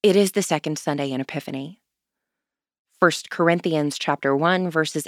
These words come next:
eight through nine. "He will also keep you firm to the end, so that you will be blameless on the day of our Lord Jesus Christ.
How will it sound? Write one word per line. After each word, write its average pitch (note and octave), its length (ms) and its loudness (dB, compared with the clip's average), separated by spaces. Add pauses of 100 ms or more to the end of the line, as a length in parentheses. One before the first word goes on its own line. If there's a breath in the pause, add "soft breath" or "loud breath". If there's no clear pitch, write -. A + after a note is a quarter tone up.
eight - 180 -4
through D3 240 -4
nine. C3 560 -6 (1800)
"He A#3 160 6
will G#3 180 2
also F#3 480 2
keep - 320 -8
you E3 100 -2
firm F#3+ 480 0
to - 140 -4
the D#3 220 -8
end, D3+ 500 -4 (920)
so F#3+ 180 4
that F#3+ 140 2
you G3+ 200 2
will G3+ 140 4
be F3+ 140 2
blameless E3 800 0
on F3 160 2
the E3+ 80 0
day D#3+ 220 4
of D3+ 80 0
our D3 200 2
Lord C#3 300 -2
Jesus C3 380 -8
Christ. - 580 -12